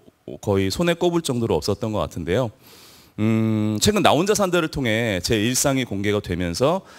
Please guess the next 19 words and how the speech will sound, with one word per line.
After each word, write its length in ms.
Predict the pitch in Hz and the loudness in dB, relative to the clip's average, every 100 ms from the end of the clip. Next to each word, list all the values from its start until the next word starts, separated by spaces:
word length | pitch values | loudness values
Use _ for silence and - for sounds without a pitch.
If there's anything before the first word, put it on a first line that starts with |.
| - | -6
많은 260 | - 113 180 | 0 2 2
분들이 240 | 170 123 104 | 0 -2 -4
또 80 | 95 | -2
이렇게 520 | 92 104 - 87 85 98 | -2 -2 -2 -4 -4 -6
알아봐 280 | 98 104 95 | -4 -2 -2
주시더라고요. 840 | - - - 95 87 80 78 78 - - - - - - | -2 -2 -2 -4 -4 -6 -8 -10 -16 -20 -20 -20 -20 -4
여기에도 800 | 98 104 117 117 107 104 87 69 - | -2 0 0 0 2 0 -2 -6 -10
혹시 840 | - - 160 147 120 92 58 53 - _ | -4 -2 2 0 0 -4 -6 -12 -16 _
계실지 400 | - - 156 156 | -2 0 0 -2
좀 100 | 143 | -4
궁금해서 460 | - 107 113 107 101 | -2 -2 0 0 0
여쭤보는 480 | 82 113 95 92 80 | 0 0 -2 -2 -4
건데, 220 | 78 101 | -4 -4
혹시 180 | - - | 0 4
나 140 | 92 | 4
혼자 280 | 160 233 240 | 4 4 2
산다를 380 | 208 190 196 151 | 2 2 2 2
알게 180 | 113 | 2
돼, 200 | 113 113 | 0 -2